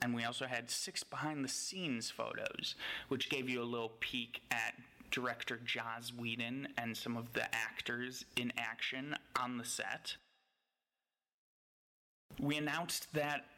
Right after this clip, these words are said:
Marvel's The Avengers will be closing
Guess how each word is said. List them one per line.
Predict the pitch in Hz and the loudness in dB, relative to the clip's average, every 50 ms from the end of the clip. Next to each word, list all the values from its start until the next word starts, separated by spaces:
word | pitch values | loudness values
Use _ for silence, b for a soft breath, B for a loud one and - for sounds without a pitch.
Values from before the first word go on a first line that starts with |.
| - - | 0 4
Marvel's | 139 143 156 160 165 156 147 | 4 4 4 2 0 2 4
The | 156 156 | 4 4
Avengers | 147 131 135 135 151 156 151 151 151 139 131 | 4 4 4 2 2 2 2 0 0 2 2
will | 135 135 | 2 2
be | 135 139 | 2 0
closing | 135 - - - - - - 170 175 180 196 208 180 190 190 175 | 0 0 -2 -2 -2 0 2 4 4 4 2 2 0 -2 -2 -2